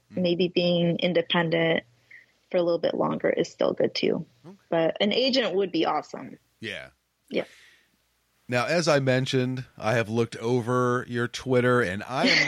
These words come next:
Speaker 1: not
Speaker 2: <laughs>
Speaker 1: sure if you are familiar with my interviews, but what I like to do is look at
Speaker 2: Mm-hmm.
Speaker 1: people's social media and ask them questions about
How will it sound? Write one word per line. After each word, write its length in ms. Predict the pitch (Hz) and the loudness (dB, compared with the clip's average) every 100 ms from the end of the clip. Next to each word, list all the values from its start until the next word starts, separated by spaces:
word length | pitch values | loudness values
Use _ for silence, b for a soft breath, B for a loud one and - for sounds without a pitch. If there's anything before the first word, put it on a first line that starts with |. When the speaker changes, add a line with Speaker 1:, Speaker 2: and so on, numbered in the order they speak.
| 269 | 0
Speaker 1:
not 120 | 262 | 0
Speaker 2:
<laughs> 120 | - - | -2 -4
Speaker 1:
sure 600 | 151 139 113 98 92 92 | -2 0 0 0 -2 -6
if 240 | - 104 - | -8 -10 -6
you 120 | 131 | -2
are 100 | 135 | -2
familiar 420 | 123 123 120 117 107 | -2 -4 -2 -2 -2
with 200 | 104 - | -6 -4
my 100 | 101 | -4
interviews, 520 | 98 104 90 87 85 | -2 -4 -4 -4 -6
but 200 | - 110 | -6 -6
what 140 | 120 139 | -2 0
I 140 | 208 | 0
like 260 | 185 135 - | 2 0 -2
to 120 | - | -6
do 340 | 151 80 58 - _ B B B | -4 -6 -8 -16 _ B B B
is 540 | 135 127 123 117 - - | 0 0 0 -4 -8 -2
look 260 | 196 185 | 4 4
at 60 | 190 | 6
Speaker 2:
Mm-hmm. 60 | 202 | 4
Speaker 1:
people's 320 | 156 156 143 | 2 -2 -4
social 340 | - 120 139 | -2 -2 0
media 360 | 117 87 82 85 | 0 -2 -4 -6
and 180 | 113 107 - | -8 -12 -4
ask 480 | 127 147 147 - 131 | -2 0 -2 -8 -4
them 220 | 139 139 | -4 -4
questions 680 | - 185 185 - 104 101 - | -8 -2 -2 0 -4 -6 -8
about 420 | 135 139 131 127 | -2 2 2 0